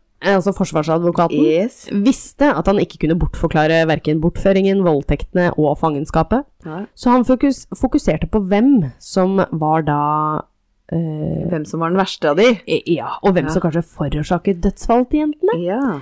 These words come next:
Speaker 1: Noe han da mente var Carla. Videokassettene på denne tiden, altså, var veldig nytt. Det var sånn
Speaker 2: Mhm.
Speaker 1: high-tech-greier.
Speaker 2: Mhm.
Speaker 1: Og vise dette i rettssaken, så alle kunne, altså, se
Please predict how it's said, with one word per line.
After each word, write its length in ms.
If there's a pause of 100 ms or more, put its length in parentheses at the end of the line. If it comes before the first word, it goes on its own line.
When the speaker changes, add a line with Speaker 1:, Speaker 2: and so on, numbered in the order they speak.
(140)
Speaker 1:
Noe 360
han 200
da 120
mente 400
var 140
Carla. 380 (440)
Videokassettene 1000
på 120
denne 240
tiden, 440 (480)
altså, 260
var 220
veldig 260
nytt. 340
Det 120
var 120
sånn 140
Speaker 2:
Mhm. 80
Speaker 1:
high-tech-greier. 560 (160)
Speaker 2:
Mhm. 360 (320)
Speaker 1:
Og 440 (240)
vise 500
dette 220
i 160
rettssaken, 720 (260)
så 240
alle 260
kunne, 340 (560)
altså, 260
se 240